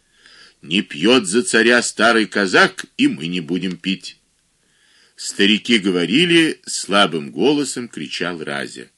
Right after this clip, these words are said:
«Что добыли сабли, не отдадим даром, и мы не отдадим, казак. Батько, где гость от Москвы?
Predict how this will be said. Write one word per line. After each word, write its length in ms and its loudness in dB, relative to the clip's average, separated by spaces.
«Что 360 -2
добыли 500 0
сабли, 520 0
не 160 -2
отдадим 600 -2
даром, 420 -2
и 100 -4
мы 220 0
не 100 0
отдадим, 600 0
казак. 580 0
Батько, 720 -2
где 380 -4
гость 480 -2
от 200 -8
Москвы? 600 -12